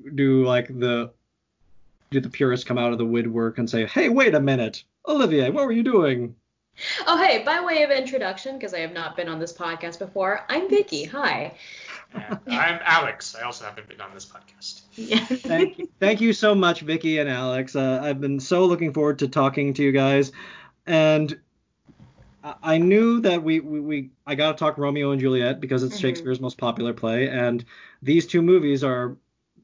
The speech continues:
Speaker 1: his most successful at the box office.
Speaker 2: Yeah.
Speaker 1: And these are just great discussion points. Um, but my first question that I always ask my guests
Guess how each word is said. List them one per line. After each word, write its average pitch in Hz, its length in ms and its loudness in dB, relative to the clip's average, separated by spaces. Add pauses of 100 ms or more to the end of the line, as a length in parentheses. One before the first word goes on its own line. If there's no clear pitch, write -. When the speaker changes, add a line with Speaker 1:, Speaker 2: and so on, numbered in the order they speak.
Speaker 1:
his 131 180 -6
most 135 380 -6 (100)
successful 135 800 -2
at 131 140 -6
the 120 60 -6
box 120 320 -4
office. 120 500 -4 (720)
Speaker 2:
Yeah. 208 220 -6 (100)
Speaker 1:
And 143 360 -4
these 160 180 0
are 165 40 -8
just 170 200 -4
great 139 160 2
discussion 135 460 -2
points. 156 340 0 (800)
Um, 151 220 0
but 156 140 0
my 160 100 4
first 226 240 0
question 170 300 2
that 143 100 2
I 139 80 2
always 151 260 0
ask 135 240 0
my 131 120 0
guests 123 520 -4